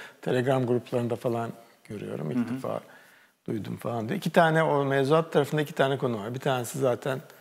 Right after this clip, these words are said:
Speaker 1: hep konuştuğumuz ikincil pazar. İkincisi de borç.
Speaker 2: Hı hı.
Speaker 1: Borç verilebilecek şeylere, e, buradaki girişimlere. Hatta yatırım yapan da verebilecek, yapmayan da verebilecek.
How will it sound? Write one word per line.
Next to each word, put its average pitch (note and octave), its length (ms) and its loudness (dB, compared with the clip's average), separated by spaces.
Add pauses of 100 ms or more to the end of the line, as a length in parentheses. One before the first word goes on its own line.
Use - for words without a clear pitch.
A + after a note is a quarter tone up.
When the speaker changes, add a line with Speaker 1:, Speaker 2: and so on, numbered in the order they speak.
(220)
Speaker 1:
hep - 180 -4
konuştuğumuz B2+ 520 -4
ikincil A#2+ 380 -4
pazar. A#2 300 -2
İkincisi C3 380 -4
de D3 120 4
borç. - 380 0 (460)
Speaker 2:
Hı A#2+ 60 -4
hı. A#2 200 -2 (340)
Speaker 1:
Borç C#3 320 2
verilebilecek A#2+ 720 0 (100)
şeylere, F#2 480 -10 (260)
e, A2+ 60 -10 (680)
buradaki - 320 -10
girişimlere. B2 600 -4 (260)
Hatta D3+ 240 2
yatırım C#3 320 2
yapan D#3 340 4
da F#3 100 4
verebilecek, E3+ 500 2
yapmayan G#2+ 440 -2
da F#2+ 40 -10
verebilecek. F#2 520 -12